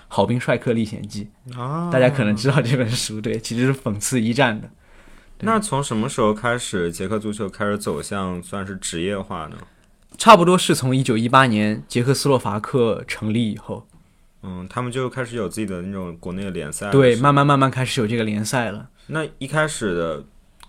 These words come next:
Speaker 2: 就是班霸是谁呢？就是联赛的霸主会是
Speaker 1: 一开始的班霸是布拉格斯巴达，
Speaker 2: 啊。
Speaker 1: 以及布拉格斯拉维亚，这两支球队永远的班霸，但是
Speaker 2: 两个首都球队。
Speaker 1: 对，但是布拉格斯巴达总体来说，他们的战绩要更辉煌一些。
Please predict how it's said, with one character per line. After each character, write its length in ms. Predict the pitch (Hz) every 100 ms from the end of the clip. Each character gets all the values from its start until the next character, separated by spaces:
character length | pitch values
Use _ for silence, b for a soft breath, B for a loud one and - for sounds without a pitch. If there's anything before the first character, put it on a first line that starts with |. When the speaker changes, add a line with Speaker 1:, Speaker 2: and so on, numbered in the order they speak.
| -
Speaker 2:
就 220 | - 110
是 80 | 104
班 260 | 101 127 131
霸 220 | 127 101
是 100 | 101
谁 220 | 104 82
呢？ 160 | 78 60
就 100 | -
是 320 | 92 98 78 73
联 200 | 87 87
赛 100 | 101
的 100 | 90
霸 180 | 95 92
主 260 | 85 73 -
会 100 | -
是 320 | - - -
Speaker 1:
一 60 | 151
开 120 | 170
始 120 | 156
的 60 | 127
班 200 | 135 139
霸 120 | 123
是 520 | - 120 117 110 110 b _ _ _
布 60 | 143
拉 120 | 117
格 100 | 110
斯 180 | - 107
巴 120 | 104
达， 260 | 101 110 - _ _
Speaker 2:
啊。 240 | - 85 87
Speaker 1:
以 140 | 127
及 160 | 120 123
布 160 | 107 151
拉 140 | 127
格 100 | 117
斯 200 | 107 -
拉 100 | 113
维 140 | 104 101
亚， 180 | 101 104
这 80 | 151
两 180 | 127 117
支 60 |
球 180 | 123 123
队 320 | 120 123 117 - -
永 280 | 127 131
远 120 | 175 123
的 80 |
班 200 | 110 117
霸， 140 | 120 104
但 140 | -
是 40 | 95
Speaker 2:
两 40 |
个 80 | 98
首 220 | 104 110
都 140 | 92 101
球 200 | - 90
队。 180 | 180
Speaker 1:
对， 60 | 135
但 140 | 170
是 80 | 170
布 100 | 160
拉 160 | 165 160
格 100 | 160
斯 200 | 156 170
巴 160 | 160
达 200 | 156 117
总 260 | 123 131 127
体 120 | 135
来 180 | 123 113
说， 200 | 113 117
他 140 | 113 117
们 100 | 123
的 80 |
战 220 | 117 135 117
绩 140 | 113
要 120 | 107
更 180 | 107 131
辉 220 | 107 120
煌 240 | 117 - 87
一 40 |
些。 160 | 117